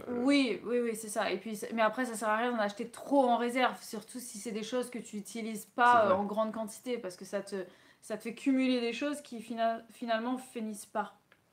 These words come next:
Speaker 2: pourrir, quoi.
Speaker 1: Oui, c'est ça.
Speaker 2: Même si c'est pas ouvert, euh, ça a une date de péremption quand même, hein. Et
Speaker 1: Une
Speaker 2: d'a-,
Speaker 1: a-,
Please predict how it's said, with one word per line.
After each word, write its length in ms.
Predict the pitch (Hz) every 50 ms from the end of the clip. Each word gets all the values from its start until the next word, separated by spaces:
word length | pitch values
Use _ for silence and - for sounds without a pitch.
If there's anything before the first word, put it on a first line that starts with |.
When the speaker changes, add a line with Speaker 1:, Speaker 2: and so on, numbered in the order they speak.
| _ _ _ _ _ -
Speaker 2:
pourrir, 340 | - 220 208 262 277 269 -
quoi. 140 | - - - - _ _ _ _ _ _ _ _ _ _ -
Speaker 1:
Oui, 140 | 160 214 214
c'est 120 | - 156
ça. 160 | - - 196
Speaker 2:
Même 180 | 233 247 254 247
si 120 | 254 269
c'est 180 | 262 - 262 269
pas 120 | 254 247
ouvert, 340 | 240 233 226 311 302 277 240
euh, 120 | 226 208
ça 140 | 202 - 226
a 20 | 208
une 100 | 208 202
date 160 | 208 208 185
de 80 | 214
péremption 520 | 202 - 226 208 202 208 202 - - 226 202
quand 140 | - 226 233
même, 220 | 254 240 220 202
hein. 140 | 226 269 - - _ _ _ _ - - -
Et 40 | 139
Speaker 1:
Une 60 | 151
Speaker 2:
d'a-, 140 | 160 214
Speaker 1:
a-, 60 | 220